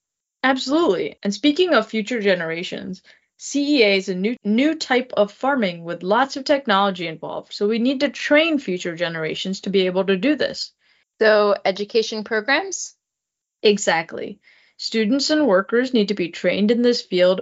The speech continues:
Speaker 1: of being able to combine farming and harvesting knowledge with technology.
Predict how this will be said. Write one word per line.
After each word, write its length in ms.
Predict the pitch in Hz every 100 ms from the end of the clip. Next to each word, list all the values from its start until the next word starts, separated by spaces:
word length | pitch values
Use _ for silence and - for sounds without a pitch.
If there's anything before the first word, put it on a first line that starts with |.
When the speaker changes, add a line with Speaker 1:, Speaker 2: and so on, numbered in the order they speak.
| -
Speaker 1:
of 160 | 180 180
being 240 | 185 180
able 240 | 175 175
to 100 | 180
combine 540 | 180 - 175 165 156 151
farming 640 | - 240 262 262 254 247
and 140 | - 170
harvesting 580 | 208 214 233 - 226
knowledge 460 | 202 175 190 185 -
with 200 | - -
technology. 800 | - 185 226 269 202 - - -